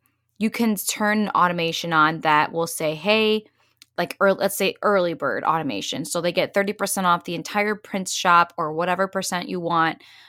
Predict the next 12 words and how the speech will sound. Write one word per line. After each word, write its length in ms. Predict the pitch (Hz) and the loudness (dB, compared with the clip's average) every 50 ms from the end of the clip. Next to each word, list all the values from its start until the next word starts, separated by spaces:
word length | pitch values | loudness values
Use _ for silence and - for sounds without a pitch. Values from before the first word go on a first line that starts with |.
| - _ - | -4 _ 4
um, 300 | 180 175 175 170 165 - | 4 6 6 4 4 2
for 140 | - 190 | 2 2
this 280 | 185 160 196 185 185 - | 2 4 2 2 2 0
amount 240 | 190 180 175 170 170 | 0 0 0 0 0
of 60 | - | 0
time, 400 | - 175 165 160 160 156 156 160 - | 0 2 4 4 4 2 0 -2 -4
and 240 | - 180 175 175 170 | -4 -2 -2 -2 0
then, 480 | 165 160 160 160 160 160 160 165 - - _ _ | 0 2 2 0 0 -2 -4 -6 -8 -10 _ _
you 140 | - 175 165 | -8 -6 -2
know, 140 | 160 160 - | -2 -2 -2
it 120 | - 165 | -2 -4
expires. 720 | 156 156 - - - 156 151 135 117 101 87 76 - - | -4 -6 -8 -6 0 0 2 2 0 -2 -6 -8 -8 -10